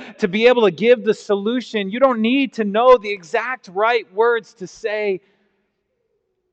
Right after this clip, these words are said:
You can simply point them back to the God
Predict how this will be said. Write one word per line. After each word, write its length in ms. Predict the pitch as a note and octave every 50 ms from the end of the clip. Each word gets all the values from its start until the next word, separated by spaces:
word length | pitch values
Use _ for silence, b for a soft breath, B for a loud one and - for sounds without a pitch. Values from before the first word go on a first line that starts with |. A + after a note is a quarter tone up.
| _ _ _ _ _ _ -
You 80 | D3+
can 180 | - - G3 F3
simply 460 | - - - G#3 G#3 G#3 - F#3+ F3
point 440 | F3+ _ - - - G3 G#3 G#3 G#3
them 180 | G3+ G3 F#3 E3+
back 640 | D3+ E3 E3 D#3+ D3 C#3+ D3 - _ - - - _ _ _ _ _ _ _ _ _ _ _ _ _ _ _ _ _ _ _ _ _ _ _ _ _ _ _ _ _ _ _
to 100 | - C3+
the 80 | B2+ C3
God 500 | A#2 D3 C#3+ D3+ D#3+ E3 E3 E3 D#3